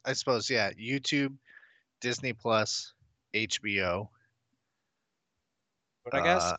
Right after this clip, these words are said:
Speaker 2: all of these
Speaker 1: yeah,
Speaker 2: things have
Speaker 1: that's it. And then I use the Netflix app on my P C, so that's not even,
Speaker 2: Is
Speaker 1: I
Speaker 2: this
Speaker 1: mean,
Speaker 2: just browser
Speaker 1: I don't
Speaker 2: data?
Speaker 1: know if they count, yeah, I don't know if they count that or not.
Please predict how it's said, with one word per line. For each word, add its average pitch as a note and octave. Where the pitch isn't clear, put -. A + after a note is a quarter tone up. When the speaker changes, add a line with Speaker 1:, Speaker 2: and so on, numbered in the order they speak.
Speaker 2:
all E3+
of A#3
these -
Speaker 1:
yeah, F3+
Speaker 2:
things A3
have G3
Speaker 1:
that's -
it. F#2+
And B2
then B2+
I B2
use B2
the C3
Netflix A2+
app G2
on F#2+
my F2+
P F#2
C, G2
so F#2
that's F#2
not F2+
even, F2+
Speaker 2:
Is G#2+
Speaker 1:
I A#2
Speaker 2:
this C#3+
Speaker 1:
mean, -
Speaker 2:
just C#3+
browser A#2
Speaker 1:
I -
don't C3
Speaker 2:
data? C3+
Speaker 1:
know F#2+
if E2
they F#2+
count, F#2+
yeah, F#2+
I -
don't G2+
know G2+
if F#2+
they G2
count G2+
that G2
or G2
not. G#2+